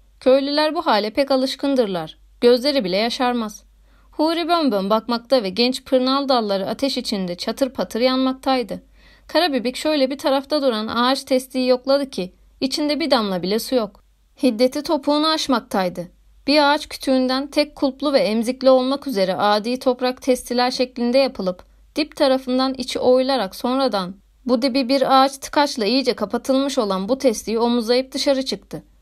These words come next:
Huri açlığın tesirine mağlup olanlara has bir ihtiyaç güdüsüyle yerinden kalktı. Közlenmeye başlayan parçaları bir pırnal dalıyla bir tarafa çekip yaydıktan sonra üzerine sac ayağı koydu.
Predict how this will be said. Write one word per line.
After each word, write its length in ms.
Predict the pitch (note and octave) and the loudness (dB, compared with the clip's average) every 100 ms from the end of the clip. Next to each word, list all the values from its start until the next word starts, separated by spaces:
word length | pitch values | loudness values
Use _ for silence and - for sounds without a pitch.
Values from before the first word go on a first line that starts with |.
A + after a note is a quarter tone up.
| _ _ | _ _
Huri 340 | - C#4 D4 | 0 2 4
açlığın 460 | C4+ C4+ - C#4 C#4+ | 2 0 -2 -2 0
tesirine 500 | C#4 C4 C4 C4 C#4 | 2 2 0 -2 0
mağlup 420 | C4 C4 C4+ C#4 | 0 0 0 2
olanlara 540 | C4+ C#4 C#4 D4 D4+ | 2 2 -2 -2 -2
has 240 | B3+ G#3 - | -2 -4 -6
bir 120 | G#3 | -6
ihtiyaç 520 | A2+ A3+ - A#3+ A#3+ | -6 -6 -2 0 -2
güdüsüyle 480 | - A#3 A#3+ C4+ G3 | -6 -6 -2 -2 0
yerinden 460 | F#3 G3 G3+ G#3 | -2 -2 -2 -4
kalktı. 500 | A#3 A3 G#3+ - F3+ - _ _ | -2 -4 -4 -8 -10 -12 _ _
Közlenmeye 600 | - B3 B3 C4 C4 D4 C#4 | 0 0 2 2 0 0 0
başlayan 420 | B3+ - B3 C4+ | 0 0 -2 0
parçaları 680 | C4+ A#3+ - A#3 A#3+ A#3+ D4 _ _ - | 0 -2 -2 -2 -2 -4 -8 _ _ -4
bir 180 | C#4 | -4
pırnal 480 | C4+ C#4 C#4 C#4+ D4+ | -2 -2 0 0 2
dalıyla 400 | C4 G#3 F#3+ A3 | 0 0 -2 -4
bir 80 | A3+ | -4
tarafa 340 | - A#3+ A#3+ | -4 -4 -2
çekip 340 | C4 G3+ - F3 | -4 -6 -8 0
yaydıktan 560 | G3+ G#3 G#3+ - B3 | 2 2 -2 -4 -4
sonra 440 | C4 C4 G3+ E3+ E3 _ _ _ | -2 -2 -4 -6 -10 _ _ _
üzerine 400 | - A#3 B3 B3+ | -4 2 2 2
sac 240 | C#4 C#4+ C4+ | -2 0 2
ayağı 340 | C4+ B3+ B3+ | 2 2 -2
koydu. 440 | C4 G3 E3 D3+ | -2 -2 -2 -8